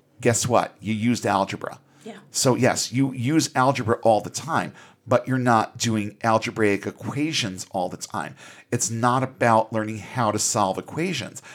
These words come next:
Speaker 1: It's about learning how to think, or at least it should be. But the reason why people think about it that way is because the intent of teaching math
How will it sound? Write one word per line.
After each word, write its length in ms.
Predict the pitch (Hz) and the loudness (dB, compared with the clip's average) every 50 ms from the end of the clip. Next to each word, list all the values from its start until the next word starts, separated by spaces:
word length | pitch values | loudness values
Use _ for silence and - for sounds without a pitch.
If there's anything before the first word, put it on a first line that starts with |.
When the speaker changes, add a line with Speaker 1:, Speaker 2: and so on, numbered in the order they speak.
| - - - - | -20 -20 -8 -6
Speaker 1:
It's 140 | - - - | -4 -4 -2
about 240 | 117 117 113 - | 0 0 -2 -2
learning 220 | 110 107 104 98 98 | -2 -6 -8 -8 -8
how 120 | 101 98 | -8 -8
to 80 | 85 87 | -8 -10
think, 460 | - - - - 131 104 80 - - - | -12 -10 -4 -4 -2 -2 -4 -6 -6 -2
or 120 | 107 104 | -2 -2
at 120 | 101 - - | -2 -2 -4
least 260 | 107 104 - - - | -4 -4 -4 -6 -6
it 160 | - 107 - | -6 -4 -2
should 500 | - - - - - - 127 127 110 - | -2 -2 -2 -2 0 2 0 0 0 -2
be. 280 | - 104 101 - - _ _ _ - | -8 -10 -12 -12 -16 _ _ _ -2
But 160 | 110 147 147 | -2 -2 0
the 60 | 139 127 | 0 -2
reason 580 | 120 123 143 160 180 - 156 131 123 117 104 | -4 -4 -4 -4 -4 -4 -4 -4 -4 -4 -6
why 560 | 110 123 131 135 135 135 113 95 92 92 92 - | -6 -8 -6 -6 -4 -4 -4 -4 -6 -8 -12 -14
people 540 | - 110 131 127 127 - 117 107 98 - - | -10 -6 -6 -6 -4 -4 -4 -4 -4 -8 -12
think 380 | - - - - 127 143 165 185 | -18 -20 -8 -6 -4 -4 -4 -4
about 300 | 180 151 131 107 92 95 | -2 0 0 0 0 0
it 100 | 95 - | -4 -4
that 280 | - 87 82 - - - | -6 -6 -6 -8 -6 -6
way 240 | 67 55 - - - - - - - - _ _ _ _ | -6 -6 -6 -10 -14 -18 -20 -20 -20 -20 _ _ _ _
is 300 | - 127 123 120 113 117 | 4 6 6 6 6 2
because 640 | - - - 127 127 - - - 123 117 113 113 110 - | -2 -6 -6 -6 -6 -8 -4 0 2 2 4 2 0 -2
the 140 | 110 117 | -4 -6
intent 360 | 120 120 - - - 151 151 151 | -6 -6 -6 -6 -6 -6 -6 -6
of 80 | 139 | -8
teaching 480 | - - 156 143 135 - 110 110 101 101 | -8 -8 -6 -4 -4 -4 -6 -6 -6 -4
math 360 | 127 165 180 147 107 - | -4 -2 0 0 0 -2